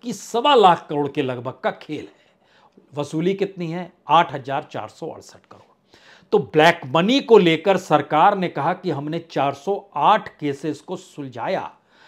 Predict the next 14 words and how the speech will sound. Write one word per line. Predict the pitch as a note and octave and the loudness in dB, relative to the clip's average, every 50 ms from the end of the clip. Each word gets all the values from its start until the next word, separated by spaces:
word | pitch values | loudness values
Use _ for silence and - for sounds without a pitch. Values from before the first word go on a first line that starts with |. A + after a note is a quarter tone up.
| _ - _ | _ -10 _
और | D3+ D#3 D3+ D3+ - - | 0 0 0 0 0 0
टैक्स | F#3+ G#3 G3+ - - - - | 0 0 0 -2 -10 -10 -8
डिमांड | C#3 C#3+ C3 D3 F#3 A3 A#3 A3 | -4 0 2 2 2 2 2 0
जो | F3 F#3 E3+ | 0 0 0
उनसे | E3 D3+ - - D#3+ D3 | 0 -4 -6 -4 -4 -4
की, | C#3 - F3+ G3 G#3 | -4 -4 -8 -10 -10
पन्द्रह | - - D#3 D#3 E3 E3+ G3+ G3+ | -6 -6 -6 -6 -4 -2 -2 -2
हजार | F3+ D3 D3 A#2 G#2+ G#2+ C3+ C3+ D#3 - - - | -2 -2 -4 -8 -8 -6 -4 -4 -4 -4 -6 -10
छह | - C3 B2 | -16 -16 -16
सौ | - - E3+ F3+ | -12 -10 -10 -10
चौसठ | F3+ - _ - A3 A#3 A#3 - A#3 G3+ C#3+ | -10 -12 _ -4 -2 -2 2 2 2 2 2
करोड़ | - D3 B2 A2+ G#2+ | -2 -8 -8 -8 -10
की | - - G2+ | -14 -20 -20
की। | G2 _ - _ | -20 _ -20 _